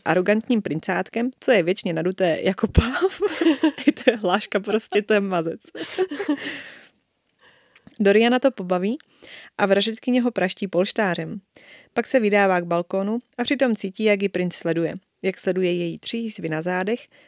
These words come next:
které noční košile s výstřihem vzadu nemohla skrýt. Proto se k němu otočí čelem a zjišťuje, zda s ní hodlá zůstat i během převlékání. Ale všimne si jeho smutného výrazu, takže chce vědět, co se děje. A princ zašeptá, že ty jizvy jsou strašné.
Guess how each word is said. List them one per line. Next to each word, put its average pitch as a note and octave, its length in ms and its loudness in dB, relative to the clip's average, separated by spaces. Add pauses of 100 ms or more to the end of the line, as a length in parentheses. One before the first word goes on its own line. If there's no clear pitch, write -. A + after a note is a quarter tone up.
které C4 220 6
noční A#3 340 0
košile G3+ 520 -2 (560)
s - 60 -6
výstřihem G3+ 480 -2
vzadu E3+ 260 -4
nemohla F3 340 -4
skrýt. - 420 -10 (760)
Proto G3 260 -2
se G3+ 140 0
k - 100 -8
němu G#3+ 160 2
otočí A#3+ 380 -2
čelem G3 360 0
a B3+ 140 -2
zjišťuje, F3+ 540 -2 (100)
zda G3 200 0
s - 100 -4
ní F#3+ 140 -2
hodlá F#3+ 280 -2
zůstat G#3+ 320 -4
i G#3+ 60 -2
během G3 240 -2
převlékání. F3 720 -6 (580)
Ale G3 180 4
všimne A3 320 0
si - 160 -2
jeho A3 160 0
smutného A3 560 0
výrazu, F3 520 -4
takže G3+ 280 -2
chce - 180 -4
vědět, F3+ 300 -2
co - 120 -4
se F#3+ 200 -4
děje. D#3+ 180 -4 (240)
A A3+ 80 -6
princ A#3+ 260 2
zašeptá, F3+ 640 -2 (400)
že G#3+ 140 0
ty F3 100 -6
jizvy F3+ 300 -4
jsou F3 220 -4
strašné. D3+ 540 -8